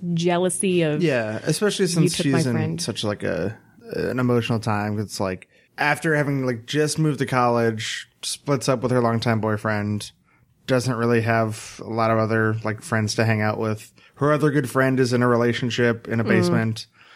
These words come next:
Speaker 2: Like,
Speaker 1: Yeah. I
Speaker 2: spanking.
Speaker 1: <laughs> <laughs> Can't, uh. This is rem-, uh, reminding me of when Faith showed up and Willow was just
Speaker 2: Mm.
Speaker 1: kind of, like, disinterested in hearing about it.
Speaker 2: Yeah.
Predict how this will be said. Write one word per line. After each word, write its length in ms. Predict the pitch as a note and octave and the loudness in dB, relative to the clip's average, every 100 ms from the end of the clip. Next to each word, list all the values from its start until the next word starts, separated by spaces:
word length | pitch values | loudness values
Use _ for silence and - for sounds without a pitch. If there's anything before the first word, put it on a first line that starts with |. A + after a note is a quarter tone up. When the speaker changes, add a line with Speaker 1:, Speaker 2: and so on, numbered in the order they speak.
| - _ | -20 _
Speaker 2:
Like, 320 | - G#2+ F#2+ - - - | -4 -4 -6 -16 -16 -2
Speaker 1:
Yeah. 260 | F#3 D#3+ E3 - _ - - - _ - - | 2 2 -2 -8 _ -20 -20 -20 _ -18 -4
I 60 | A#3 | 0
Speaker 2:
spanking. 400 | A3+ A#2 A#2+ A#2 - | 2 2 2 0 0
Speaker 1:
<laughs> 500 | A3+ - - - - _ _ _ - - | 0 2 0 -4 -14 _ _ _ -20 -4
<laughs> 720 | D#4+ - A#3+ - - G#4 G3 | -2 -2 -2 -2 -4 -8 -8
Can't, 280 | E3+ F3 - | -2 -2 -2
uh. 320 | E3+ F3+ E3 E3+ A3+ C#4+ - | -4 -2 -2 -6 -14 -14 -2
This 120 | A#3 | 0
is 240 | B3+ C4+ | 2 2
rem-, 560 | A#3+ A3 A3 - G3 F#3 - _ - | 2 2 0 -2 -6 -6 -10 _ -2
uh, 160 | F3 F3 | 2 2
reminding 320 | F3+ F3 E3+ | 4 4 4
me 100 | E3 D#3+ | 4 2
of 120 | D#3 | 2
when 120 | E3 | 0
Faith 260 | D#3+ E3 D3+ | 2 0 0
showed 240 | - D3+ | 2 2
up 280 | B2+ A2 - | 2 0 -2
and 260 | - D#3 D#3 | -2 0 0
Willow 200 | D3+ D3 | 0 0
was 120 | D3 | -2
just 140 | - | -2
Speaker 2:
Mm. 40 | A2 | 0
Speaker 1:
kind 180 | C#3+ C#3 | 0 -2
of, 120 | D3 | -2
like, 460 | C#3 C#3 D3+ - _ _ - - - _ - F#3 | -2 -2 -6 -10 _ _ -20 -20 -20 _ -2 2
disinterested 800 | F3 F3 F3 D#3 F3 E3 - E3 | 4 4 4 2 2 0 2 2
in 80 | E3 | 2
hearing 360 | E3+ D3+ D3+ | 0 -2 0
about 280 | D3+ D3+ D3 | 0 0 0
it. 220 | D3+ D3 - | 0 0 -2
Speaker 2:
Yeah. 320 | G#2 D#2 A#1+ | -4 -2 -2